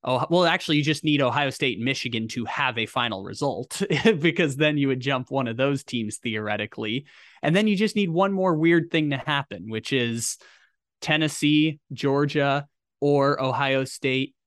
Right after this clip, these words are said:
or I guess whoever wins Ohio State, Michigan. You need Tennessee, Georgia, or Clemson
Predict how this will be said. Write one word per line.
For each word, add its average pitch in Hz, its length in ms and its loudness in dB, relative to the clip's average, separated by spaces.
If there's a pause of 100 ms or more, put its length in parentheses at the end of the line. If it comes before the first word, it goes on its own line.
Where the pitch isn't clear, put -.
(320)
or 139 240 2
I 139 120 4
guess 139 180 -2
whoever 131 240 0
wins 120 220 -2
Ohio 113 260 -2
State, - 320 -6
Michigan. 110 400 -8
You 117 100 -6
need 135 220 0
Tennessee, 170 500 -2
Georgia, 143 440 0
or 131 160 -2
Clemson 143 680 -2